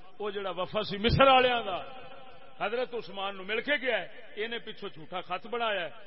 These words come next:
خط بنا کے بھیج دتا۔ والی مصر نو آکھیا، اوندے پے نہیں سیدھے سارے نو قتل کرا دے۔ خط راج پھڑیا گیا، او غصہ کر کے انہاں آکھیا، عثمان دا کام ہونا۔ حضرت عثمان نو شہاد-، شہید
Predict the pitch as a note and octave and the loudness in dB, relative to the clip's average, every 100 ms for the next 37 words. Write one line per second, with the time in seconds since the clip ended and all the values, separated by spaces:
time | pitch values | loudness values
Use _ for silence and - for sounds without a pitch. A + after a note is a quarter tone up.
0 | - F#3+ G3 F#3 F#3+ F3+ E3 C#3 E3+ E3+ | -10 -8 -8 -8 -6 -6 -6 -8 -8 -8
1 | E3+ E3+ D3 - - - D3+ E3 F3+ F#3+ | -10 -8 -10 -10 -14 -16 -10 -6 -6 -6
2 | F3+ F#3 D#3+ F3 E3+ D#3+ F3 D#3+ E3 E3+ | -10 -8 -10 -8 -8 -8 -6 -8 -8 -10
3 | E3 D#3+ D3+ E3 D#3+ D3 C#3+ D#3 D#3 D3 | -8 -10 -12 -14 -14 -12 -10 -10 -12 -12
4 | E3 D#3+ D#3 D3 C#3 - D#3+ D#3+ D#3+ D#3 | -12 -10 -8 -6 -8 -6 -6 -4 -2 -2
5 | C#3 A#2 D3 D#3 D3+ C#3+ E3 D#3+ D3+ D3 | -2 -6 -2 -2 -2 -4 -2 -6 -6 -4
6 | E3 D3+ D#3 C#3 D3+ D3 C#3 A#2+ C#3+ A2+ | -2 0 -2 -2 -4 -6 -6 -2 0 2
7 | B2+ C3 B2+ A#2 A2+ G2+ G#2 - - - | 2 2 0 -2 -4 -8 -10 -12 -14 -14
8 | - - - - - - - - - - | -14 -14 -14 -14 -14 -14 -14 -14 -14 -14
9 | - - - - E3+ F#3 G3+ F#3+ D3+ D#3+ | -14 -14 -12 -8 -6 -4 -6 -6 -8 -4
10 | F3 F3+ F3+ D#3 C#3+ B2+ B2+ E3 D3+ | -2 -2 -6 -4 -4 -4 -6 -6 -6